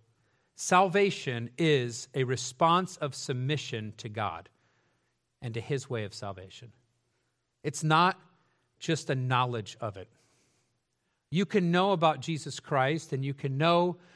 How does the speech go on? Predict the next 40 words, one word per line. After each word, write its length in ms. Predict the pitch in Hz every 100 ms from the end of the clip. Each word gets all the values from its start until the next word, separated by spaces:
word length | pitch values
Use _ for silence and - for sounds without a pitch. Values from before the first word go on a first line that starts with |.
| _ _
what 220 | 143 165
it 100 | 165
means 460 | 147 165 165 147 -
to 100 | -
put 160 | 143 123
your 100 | 135
faith 320 | - 165 151
and 80 | 143
trust 360 | - 165 156 170
in 100 | 139
Jesus 380 | 135 117 123
Christ, 580 | - - 123 123 117 - _ _ _ _ _
but 340 | 120 151 -
God 460 | 123 156 196 208 175 - _ -
doesn't 380 | 160 165 170
just 240 | 127 147 -
ask 340 | 151 151 156 -
for 120 | 143
knowledge. 520 | 135 143 131 113 - -
I, 240 | 135 147 139
I 60 |
quote, 380 | 139 - 170 170 - -
I 100 | 131
think, 220 | 165 160 _ _ _ _ _
the 80 | 131
second 400 | - 175 - 127
scariest 560 | - 147 131 117 113 127
verse 340 | 120 107 -
in 100 | 127
Scripture. 380 | - 123 - 120
Matthew, 420 | 135 170 170 147
I 40 |
think, 320 | 131 147 120 - - _ _
cloaks 360 | - 165 131 -
the, 140 | 151
the 180 | 131 139
one 200 | 143 147
that's 220 | 139 143
most 260 | 147 156 -
scary. 440 | - 135 131 135